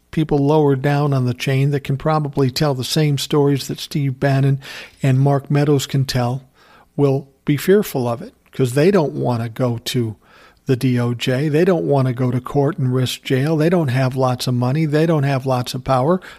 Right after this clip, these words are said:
like these two clowns do. So they aren't gonna be able to afford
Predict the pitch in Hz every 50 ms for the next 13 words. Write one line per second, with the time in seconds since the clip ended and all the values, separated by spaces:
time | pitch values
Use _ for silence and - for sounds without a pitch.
0 | _ - - 131 123 127 - 151 175 202 190 - - 151 131 - - - 131 127
1 | 120 120 120 113 - - 139 127 156 185 180 - _ - - - - - - -
2 | - - - 175 170 165 165 156 - - _ _ - - 147 160 180 202 202 190
3 | 170 190 175 165 156 156 160 156 143 147 143 135 - - - 175 170 165 156 143
4 | 127 113 107